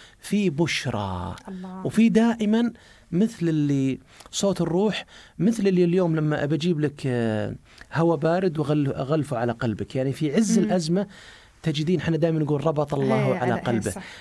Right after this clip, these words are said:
Speaker 1: لما أربط على قلبه إنه صوت الروح هو المتصل. يعني اليوم ممكن تاخذين كف، يعني، آه، في الخارج،
Speaker 2: وايد خذنا كفوف.
Speaker 1: إيه، وتحسين قلبك يقول لك: "أوكي، لا، لا، وسع صدرك". هذا قاعد يهيئ كل شيء أفضل.
Speaker 2: أيوة.
Speaker 1: هذا قاعد اليوم،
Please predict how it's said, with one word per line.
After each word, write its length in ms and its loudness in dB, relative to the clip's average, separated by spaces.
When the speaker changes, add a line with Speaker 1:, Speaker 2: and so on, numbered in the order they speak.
Speaker 1:
لما 300 4
أربط 260 2
على 160 2
قلبه 260 0
إنه 120 2
صوت 300 -2
الروح 260 -2
هو 100 2
المتصل. 580 0
يعني 180 -2
اليوم 320 2
ممكن 360 0
تاخذين 360 2
كف، 460 -4
يعني، 580 0
آه، 360 -2
في 80 -4
الخارج، 540 -2
Speaker 2:
وايد 220 -8
خذنا 300 -14
كفوف. 500 -10
Speaker 1:
إيه، 100 -2
وتحسين 540 -2
قلبك 320 -2
يقول 160 -4
لك: 120 -12
"أوكي، 240 -6
لا، 120 -4
لا، 200 -6
وسع 200 -12
صدرك". 420 -16
هذا 180 -4
قاعد 200 -4
يهيئ 300 -4
كل 120 -10
شيء 240 -8
أفضل. 220 -18
Speaker 2:
أيوة. 160 -6
Speaker 1:
هذا 180 0
قاعد 160 0
اليوم، 320 0